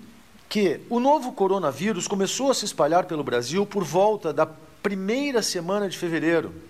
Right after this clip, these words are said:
mais de vinte dias antes do primeiro caso ser diagnosticado pelas autoridades de saúde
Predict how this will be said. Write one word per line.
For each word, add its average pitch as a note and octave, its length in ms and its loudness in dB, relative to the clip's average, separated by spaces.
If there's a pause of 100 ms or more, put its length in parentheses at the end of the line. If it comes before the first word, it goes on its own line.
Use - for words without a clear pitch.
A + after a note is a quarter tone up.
(560)
mais G#3 360 0
de G3 120 -6
vinte A3+ 440 -4
dias E3+ 380 -2
antes F#3 560 -4
do B2 160 -4
primeiro F3 400 2
caso D#3 380 2
ser E3 200 -2
diagnosticado C#3+ 840 0
pelas D3 260 -4
autoridades C3 680 0
de - 60 -10
saúde B2+ 680 0